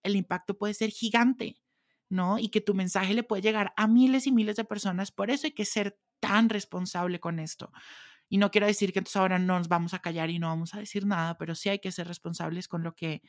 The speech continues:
consumimos, con lo que creamos, para que realmente podamos crear espacios digitales responsables.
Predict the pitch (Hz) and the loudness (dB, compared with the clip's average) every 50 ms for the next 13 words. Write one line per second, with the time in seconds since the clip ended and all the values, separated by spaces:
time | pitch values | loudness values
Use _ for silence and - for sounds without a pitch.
0 | _ _ _ _ _ _ _ _ - 196 190 190 240 254 240 196 190 202 - - | _ _ _ _ _ _ _ _ 0 0 2 2 4 4 4 4 2 0 -2 -4
1 | 202 196 196 196 - - - 214 196 180 170 175 180 185 - - - 180 170 170 | -4 -4 -4 -4 -6 -6 -4 -2 -2 -2 -2 -4 -4 -6 -8 -8 -8 -8 -10 -8
2 | - - 170 170 170 165 170 170 170 170 190 190 - - - - - _ - 180 | -8 -8 -6 -4 -4 -4 -2 -4 -4 -4 -6 -6 -8 -10 -16 -20 -10 _ 0 2
3 | 180 175 180 - - 196 196 180 170 170 - - - 180 185 170 190 185 180 190 | 2 2 0 -4 -4 -2 -2 -2 -2 -4 -4 -4 -4 -4 -2 -2 -2 -2 -2 -4
4 | 170 180 - - 175 165 160 165 165 170 165 - - 160 165 160 - 165 151 - | -8 -8 -6 -6 -4 -4 -4 -4 -6 -8 -10 -10 -8 -8 -8 -8 -6 -8 -8 -8
5 | - 214 - - - - | -10 -12 -14 -16 -18 -18